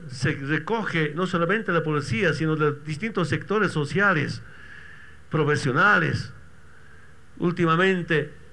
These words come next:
empresariales o de los empresarios, siempre el pueblo aporta para bien de su pueblo.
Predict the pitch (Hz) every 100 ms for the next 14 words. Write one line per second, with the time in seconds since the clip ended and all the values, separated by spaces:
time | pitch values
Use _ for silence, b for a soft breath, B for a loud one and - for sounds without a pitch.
0 | - - - - 165 160 139 147 135 175
1 | 208 156 143 139 143 139 147 135 135 185
2 | 208 175 127 - - B B B B B
3 | B B B - - - - - - -
4 | - - 190 208 196 160 196 214 185 160
5 | 196 214 190 220 220 - - 165 156 151
6 | 208 214 190 147 156 143 160 160 123 107